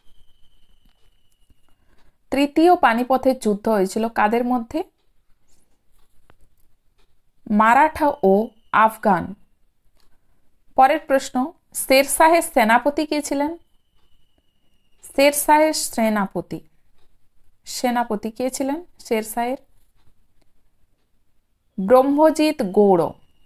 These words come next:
পরের প্রশ্ন, বঙ্কিমচন্দ্রের আনন্দমঠ উপন্যাস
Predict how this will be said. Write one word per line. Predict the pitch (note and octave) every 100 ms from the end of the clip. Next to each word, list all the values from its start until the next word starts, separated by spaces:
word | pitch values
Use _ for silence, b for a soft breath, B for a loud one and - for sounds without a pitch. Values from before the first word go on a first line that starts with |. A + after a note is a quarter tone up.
| _ _ _ _ _ _ _ _ _ _ _ _ -
পরের | C4+ D#4 -
প্রশ্ন, | C4+ - B3 D4 - _ _ _ _ _ -
বঙ্কিমচন্দ্রের | F#3 A3 B3+ C4+ E4+ E4 D4 C4+ C#4 D4 - -
আনন্দমঠ | G#3 C4+ D4+ D4+ D#4 C#4+
উপন্যাস | A3 B3+ A3+ F3+ G#3